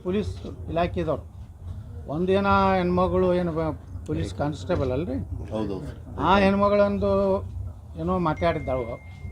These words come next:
Speaker 1: ಇದೇ ರೀತಿ ಅವೆಲ್ಲ ಮೂಢನಂಬಿಕೆ ಅದು ಇದು ಅಂತ ಹೇಳಿ.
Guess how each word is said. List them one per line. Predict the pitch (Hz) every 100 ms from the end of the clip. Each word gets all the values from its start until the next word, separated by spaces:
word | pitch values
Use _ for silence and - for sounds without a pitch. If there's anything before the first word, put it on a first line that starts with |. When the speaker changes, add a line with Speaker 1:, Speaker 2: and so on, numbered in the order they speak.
| - - - - - - - 143
Speaker 1:
ಇದೇ | 165 165
ರೀತಿ | 170 170 165
ಅವೆಲ್ಲ | 160 156 160 160 156
ಮೂಢನಂಬಿಕೆ | 165 170 165 156 151 143 156 156
ಅದು | 143 151
ಇದು | 147 143
ಅಂತ | 135 107
ಹೇಳಿ. | 101